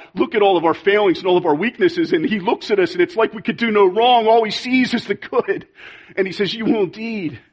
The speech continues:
drink my cup." He says, "But to sit at my right hand and my left is, is not mine to grant, but it is for those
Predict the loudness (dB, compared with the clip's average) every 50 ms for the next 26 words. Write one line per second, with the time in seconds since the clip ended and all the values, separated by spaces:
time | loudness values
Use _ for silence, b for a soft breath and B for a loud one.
0 | _ _ _ _ _ _ _ _ _ _ _ _ _ _ _ _ _ _ _ _
1 | _ _ _ _ _ _ _ _ _ _ _ -14 -8 -4 -4 -4 -4 -4 -6 -6
2 | -6 -6 -8 -6 -6 -6 -6 -8 -16 _ _ _ _ _ _ _ _ _ _ _
3 | _ _ _ _ _ _ _ _ _ _ _ _ _ _ _ _ _ _ _ _
4 | _ _ _ _ _ _ -14 -14 -12 -6 -2 -2 -2 -2 -4 -6 -8 -8 -8 -10
5 | -6 -2 -2 0 0 -2 -2 -4 -4 -2 0 0 0 0 -2 -2 -2 -2 -4 -4
6 | -6 -8 -8 -4 -2 0 0 0 -2 -8 -16 -16 -16 -20 -18 -16 -10 -4 -4 -4
7 | -4 -2 -2 -2 0 -2 -2 -4 -8 -10 -10 -6 -4 -2 -2 -2 -4 -8 -12 -12
8 | -12 -12 -12 -14 -14 -14 -14 -8 -4 -2 0 2 2 0 0 -4 -8 -12 -18